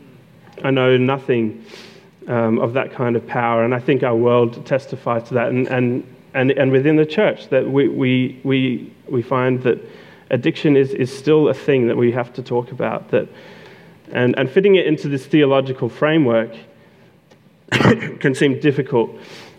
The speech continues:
at times, but before I go on, I just want to say that, you know, God is the chain-breaking God. If you have something in your life that you struggle with consistently,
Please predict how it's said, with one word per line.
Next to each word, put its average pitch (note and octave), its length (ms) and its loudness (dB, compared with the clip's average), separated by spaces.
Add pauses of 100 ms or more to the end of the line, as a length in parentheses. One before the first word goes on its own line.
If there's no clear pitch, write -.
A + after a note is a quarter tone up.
(100)
at A2 140 -4
times, A#2+ 420 -2
but - 360 0 (320)
before A#3+ 260 2
I A3 80 2
go F3 180 4
on, D3 140 2
I C#3+ 60 0
just D#3 200 -8
want D#3+ 140 2
to - 40 -6
say C3+ 220 2
that, B2 260 -4
you D3 120 2
know, C#3 120 4
God D#3 340 0
is C#3+ 180 -2
the C3+ 80 -8
chain-breaking C3 800 0
God. A2+ 400 -2 (1700)
If B2+ 140 -2
you F3 160 4
have E3 400 0 (120)
something F3 380 2
in F3 140 6
your D#3+ 100 4
life B2 400 0
that B2+ 80 -4
you C#3 140 -2
struggle C3 360 -2
with B2+ 240 0
consistently, C#3+ 960 -2